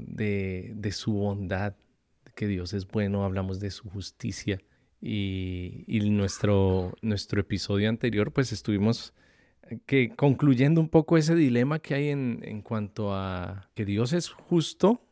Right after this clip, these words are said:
pero Dios, Dios ama también. Y ese dilema, ¿cómo podemos juntar en Dios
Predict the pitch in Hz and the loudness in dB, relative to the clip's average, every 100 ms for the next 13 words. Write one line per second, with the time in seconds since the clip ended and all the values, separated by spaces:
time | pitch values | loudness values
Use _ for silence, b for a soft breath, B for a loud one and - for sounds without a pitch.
0 | _ - 117 113 107 110 - - - - | _ -2 0 2 0 -2 -8 -16 -20 -8
1 | 117 107 - 156 190 110 - 95 92 92 | -6 -4 0 2 2 0 -4 -6 -8 -12
2 | _ _ _ - 107 104 110 - 151 143 | _ _ _ -10 -2 2 2 2 2 2
3 | 113 117 127 - 143 160 165 143 175 143 | 2 2 0 0 2 4 2 2 0 0
4 | 123 120 135 139 135 123 120 - - | 2 2 0 -2 0 2 0 -4 -18